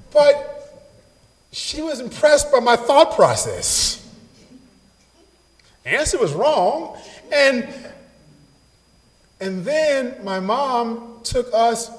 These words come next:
we moved to, you ever heard of Attica before? You heard the prison? Attica, right? Well, Attica prison is a town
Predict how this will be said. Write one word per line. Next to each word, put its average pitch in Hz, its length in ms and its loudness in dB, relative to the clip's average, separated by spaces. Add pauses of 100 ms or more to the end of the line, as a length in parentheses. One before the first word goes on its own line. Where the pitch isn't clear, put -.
(120)
we 190 120 -6
moved 233 480 -10 (440)
to, 220 520 -8
you 233 120 -2
ever 277 140 0
heard - 100 -6
of - 80 -6
Attica 233 340 -8
before? 233 540 -14 (420)
You - 400 -20
heard 240 140 0
the 220 80 0
prison? 240 520 -4 (1400)
Attica, - 420 -2
right? 127 400 -12 (460)
Well, 214 180 -2 (300)
Attica 226 400 -4
prison 233 720 -8
is 196 200 -4
a 170 80 -10
town 214 920 -12